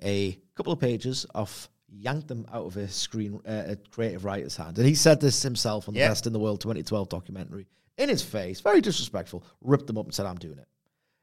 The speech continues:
Speaker 1: He gets to do that in A E W. He's gonna get paid extortionate, extravagant sums of money, of course.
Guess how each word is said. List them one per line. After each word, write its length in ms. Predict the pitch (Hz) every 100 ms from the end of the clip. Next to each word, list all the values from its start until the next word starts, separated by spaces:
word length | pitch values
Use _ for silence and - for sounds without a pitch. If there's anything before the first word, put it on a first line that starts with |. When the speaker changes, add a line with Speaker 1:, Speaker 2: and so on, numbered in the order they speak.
| _ _ _ _ _ _ _ _ _ _ _ _ _ _
Speaker 1:
He 120 | -
gets 240 | 123 110 -
to 80 | 98
do 180 | 92
that 200 | 78 58 - _ _ _ _
in 120 | 101
A 80 | 87
E 100 | 73
W. 340 | 69 - 52 _ _
He's 160 | - 113
gonna 120 | 131
get 200 | 123 117
paid 380 | - 135 101 95 - _ _ _ _ _
extortionate, 920 | - - - - 104 104 98 - - - _ 131
extravagant 680 | 139 - 165 139 123 104 98
sums 260 | 101 92
of 100 | 92 76
money, 240 | 71 -
of 160 | 73 -
course. 400 | - - - _